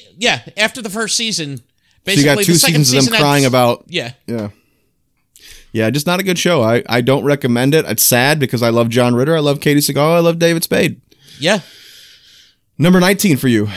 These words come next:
Speaker 1: Number nineteen. Let, let's see if, if, if we're still on, uh, you know, like, on, on par here. Head of the Class. When, when, when up against
Speaker 2: Oh.
Speaker 1: everything else, that, that, that fell to nineteen for me.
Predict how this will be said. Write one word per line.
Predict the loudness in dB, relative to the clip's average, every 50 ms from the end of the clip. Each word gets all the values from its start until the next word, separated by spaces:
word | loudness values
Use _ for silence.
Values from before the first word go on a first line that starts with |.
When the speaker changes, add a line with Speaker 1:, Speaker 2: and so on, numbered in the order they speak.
| -12 -16 -18 -20 -20 -20 -20 -20 _ _
Speaker 1:
Number | -6 -6 -4 -2 -2
nineteen. | -2 -2 -2 -2 -2 -2 -2 -2 -2
Let, | -2 -4 -4 -4
let's | -6 -6 -4 -4
see | -4 -2 -2 0 0 0
if, | -2 -2 -4 -4
if, | -6 -4
if | -4 -6 -6 -6 -4
we're | -2 0 0 0 0
still | 0 -2 0 -2 -2 0
on, | 0 0 0 0 -2
uh, | 0 0 0 -2 -2 -6 _ _ _ _ _ _ _ _ _ _ _ _ _ _ _ _ _
you | -4 -4
know, | -2 -2
like, | -2 -4 -2
on, | -2 -2 0
on | 0 -2 -2 -2
par | -2 -2 0 0 0
here. | 0 0 -2 -2 -4 -10 -20 _ _ _ _ _ _ _ _
Head | -8 -6 -4 -4
of | -2 -2
the | -4
Class. | -4 -4 -4 -4 -2 -2 -2 -2 -2 -2 -2 -4 -8 _ _ _ _ _ _ _ _ _ _ _ _ _ _ _ _ _ _ _ _ _ _
When, | -6 -4 -4 -2 -2
when, | -2 -2 -2 -4 -4 -2
when | 0 0 2
up | 0 0
against | -2 -2 -2 -2 -2 -2 -4
Speaker 2:
Oh. | -4
Speaker 1:
everything | -4 -4 -4 -4 -4 -2 -2 0
else, | -2 -2 -2 -4 -4 -4 -2 -2 -2 -4 -6 -10 _ _ _ _ _ _ _ _
that, | -4 -4 -4 -2
that, | -2 -2 -2 -4 -4 -4
that | -4 -4 -4 -4
fell | -4 -2 -2 -2
to | -2 -4
nineteen | -4 -4 -6 -6 -4 -4 -4
for | -4 -4 -4
me. | -4 -4 -6 -8 -12 -16